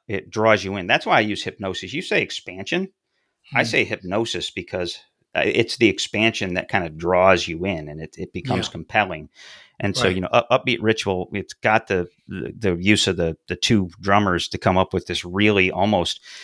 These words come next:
Speaker 1: uh, y-, you know, if you didn't know it was drummers, you'd think it might be a drum machine. Uh,
Speaker 2: Mm.
Speaker 1: yeah, and
Speaker 2: Yeah.
Speaker 1: then there's this sort of, like, um, up, almost like a, like a, a climbing, uh, little riff. I mean, kind of in the style of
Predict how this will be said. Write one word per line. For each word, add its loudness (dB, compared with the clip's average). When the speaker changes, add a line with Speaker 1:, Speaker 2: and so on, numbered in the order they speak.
Speaker 1:
uh, -6
y-, -6
you 2
know, 2
if -4
you 4
didn't 4
know 6
it -4
was -2
drummers, 0
you'd -6
think -6
it -8
might -2
be -6
a -8
drum -4
machine. 2
Uh, 6
Speaker 2:
Mm. 2
Speaker 1:
yeah, 2
and 2
Speaker 2:
Yeah. 0
Speaker 1:
then -2
there's -2
this -2
sort 2
of, -2
like, -6
um, -10
up, 2
almost -4
like -4
a, -8
like -6
a, -4
a 0
climbing, 2
uh, 0
little 4
riff. 2
I -6
mean, -6
kind 2
of -2
in 0
the -4
style -2
of -6